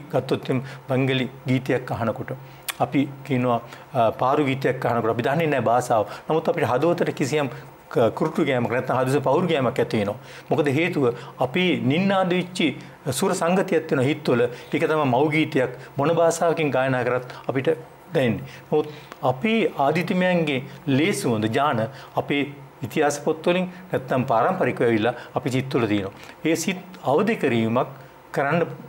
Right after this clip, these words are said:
පුළුවන් වෙන්නේ ආයාසයක් තොරව කටයුතු කරොත් විතරයි. එහෙම නැත්නම් ආයාසයෙන් කරන්න ගියොත් එහෙම වෙන්නේ අපි ඔබ කියනා වගේ මම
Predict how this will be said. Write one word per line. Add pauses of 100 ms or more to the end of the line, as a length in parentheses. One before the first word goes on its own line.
පුළුවන්
වෙන්නේ (260)
ආයාසයක් (260)
තොරව (260)
කටයුතු
කරොත්
විතරයි. (220)
එහෙම
නැත්නම්
ආයාසයෙන්
කරන්න
ගියොත්
එහෙම
වෙන්නේ (280)
අපි
ඔබ
කියනා
වගේ (300)
මම